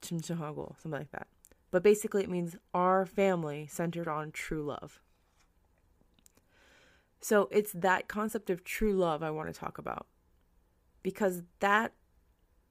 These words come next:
is the ultimate taboo that Reverend Moon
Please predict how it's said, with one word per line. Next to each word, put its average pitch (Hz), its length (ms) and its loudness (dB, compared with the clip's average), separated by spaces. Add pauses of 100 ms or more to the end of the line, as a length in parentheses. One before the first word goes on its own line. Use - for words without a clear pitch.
(480)
is 196 240 4
the 185 200 -2
ultimate 196 420 -2
taboo 170 640 0 (420)
that 175 240 0
Reverend 180 340 2
Moon 175 400 -2